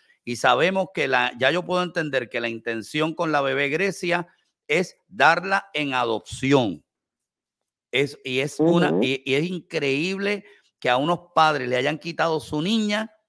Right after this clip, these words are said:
Speaker 1: para darla en adopción a otras personas. O sea, ya veo cuando ella dice, "No tenemos bebé, no tenemos
Speaker 2: Claro.
Speaker 1: bebé".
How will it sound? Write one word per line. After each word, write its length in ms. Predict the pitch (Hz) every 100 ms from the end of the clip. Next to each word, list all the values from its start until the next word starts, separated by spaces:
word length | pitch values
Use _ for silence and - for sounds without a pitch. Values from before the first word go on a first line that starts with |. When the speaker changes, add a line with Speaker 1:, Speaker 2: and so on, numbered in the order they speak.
| _ -
Speaker 1:
para 280 | 139 127
darla 480 | 120 135 165 202 202 -
en 180 | 151 131
adopción 800 | 127 120 - - 156 196 254 -
a 120 | 131
otras 260 | 123 - 165
personas. 580 | 165 135 - 165 139 101
O 60 |
sea, 240 | 104 147 101 - - -
ya 160 | 139
veo 280 | 180 208 208
cuando 320 | 190 147 143
ella 280 | 143 208 214
dice, 520 | 202 196 - 120 101 -
"No 440 | 123 147 190 208
tenemos 680 | 208 190 180 202 208 202 165
bebé, 680 | 170 160 170 190 117 - _ _ _ _ _ _ _ _ _ _ _ _ _ _
no 260 | - 117 170
tenemos 440 | 220 214 220 226
Speaker 2:
Claro. 260 | 170 202 196
Speaker 1:
bebé". 380 | 240 220 120